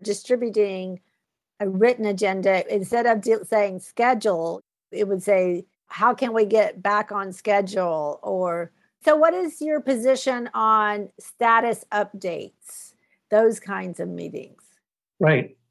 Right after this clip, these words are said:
Speaker 2: I always recommend everybody who's communicating. It could be the intern or it
Speaker 1: Mm-hmm.
Speaker 2: could be the C E O. Never give a book report. You can always make a point regardless of your,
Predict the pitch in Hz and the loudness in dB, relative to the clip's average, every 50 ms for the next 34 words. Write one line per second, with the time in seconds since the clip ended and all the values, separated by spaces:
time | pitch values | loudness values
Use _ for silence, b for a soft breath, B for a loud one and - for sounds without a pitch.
0 | _ _ _ _ - 156 170 220 - 170 208 226 214 196 214 196 - 165 156 139 | _ _ _ _ 0 2 4 4 4 4 4 4 4 2 2 2 2 4 4 4
1 | 135 135 135 139 180 170 156 165 160 156 156 156 151 117 143 143 135 - - 127 | 4 4 4 4 2 2 2 2 2 2 2 0 0 -2 -4 -4 -4 -4 -4 -2
2 | 117 117 113 - - 110 107 107 - - - - - 135 120 - 147 127 135 127 | -2 -2 -4 -6 -10 -14 -14 -14 -16 -18 -12 -4 -2 0 2 4 4 6 6 6
3 | 120 117 117 107 - - 175 208 196 - 233 226 240 254 - _ _ - 131 127 | 6 6 4 4 4 6 4 4 4 4 2 0 0 -2 -4 _ _ 0 2 2
4 | 127 123 110 151 131 120 143 127 123 120 135 123 123 - - 139 143 - 131 127 | 4 4 2 2 2 2 2 0 2 2 0 0 -2 -4 -6 -6 -6 -4 -4 -2
5 | 120 113 107 98 95 104 - - _ _ _ _ _ _ _ _ 160 131 139 151 | -2 -2 -2 -2 -6 -10 -14 -18 _ _ _ _ _ _ _ _ 0 2 4 4
6 | 170 196 214 196 - 196 165 180 156 135 147 120 - - - _ - 185 - - | 4 4 2 2 2 0 0 0 0 -2 -4 -6 -8 -12 -20 _ -20 -20 -20 -20
7 | _ _ _ _ _ _ _ _ _ _ - 156 143 - 147 127 143 - - 160 | _ _ _ _ _ _ _ _ _ _ -4 -2 0 0 2 0 0 0 2 2
8 | 156 165 180 196 202 180 156 185 170 160 160 156 - - - 170 156 135 113 110 | 4 4 4 4 2 2 2 0 0 0 -2 -6 -8 -6 -2 0 0 2 0 -2
9 | - - _ - 131 117 113 - 139 127 131 127 131 127 123 - - - 147 123 | -4 -10 _ -12 -10 -10 -8 -4 -2 0 0 0 0 -2 -4 -6 -8 -8 -6 -4
10 | 117 123 117 110 110 - | -2 0 0 -2 -2 -6